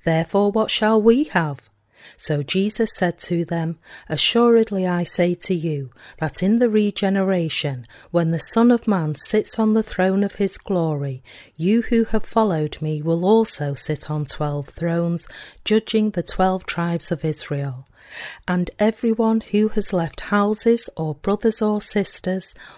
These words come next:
or father or mother, or wife or children or lands, for my name's sake, shall receive a hundredfold and inherit eternal life. But many who were first will be last,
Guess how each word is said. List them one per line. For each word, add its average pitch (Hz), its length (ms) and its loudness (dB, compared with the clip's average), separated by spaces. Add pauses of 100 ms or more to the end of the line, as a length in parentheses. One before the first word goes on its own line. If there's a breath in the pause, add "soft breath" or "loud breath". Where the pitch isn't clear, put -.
(140 loud breath)
or 156 220 -2
father 214 680 0 (120)
or 156 220 -2
mother, 190 560 0 (340 loud breath)
or 160 260 0
wife 196 540 0
or 214 240 0
children 233 720 0
or 196 240 2
lands, 170 600 0 (260 loud breath)
for 156 160 -2
my 196 380 4
name's 208 440 2
sake, 147 440 -4 (240 loud breath)
shall 160 260 -2
receive 160 480 -2
a 160 60 -2
hundredfold 156 1080 0 (280 loud breath)
and 151 180 -2
inherit 196 720 -2
eternal 180 640 -2
life. 160 500 -4 (400 loud breath)
But - 300 -8
many 202 400 2
who 160 240 -6
were 147 180 -4
first 214 720 0
will 214 140 2
be 226 160 2
last, 180 560 -2